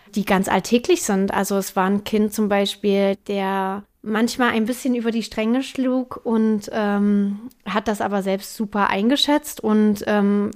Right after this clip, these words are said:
er war in diesem Tanz, äh, am Ende zum Beispiel die Hauptrolle und,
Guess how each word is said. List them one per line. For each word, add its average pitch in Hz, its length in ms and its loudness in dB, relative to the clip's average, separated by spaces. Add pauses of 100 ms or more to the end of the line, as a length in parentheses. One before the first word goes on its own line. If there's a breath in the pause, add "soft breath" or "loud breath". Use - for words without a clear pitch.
(120)
er 214 220 2
war 220 120 4
in 214 120 0
diesem 214 340 0
Tanz, 220 520 -2 (300 loud breath)
äh, 226 80 -4
am 214 280 0
Ende 220 500 2
zum 214 140 -2
Beispiel 202 280 0
die 202 180 0
Hauptrolle 196 760 0
und, 196 400 -2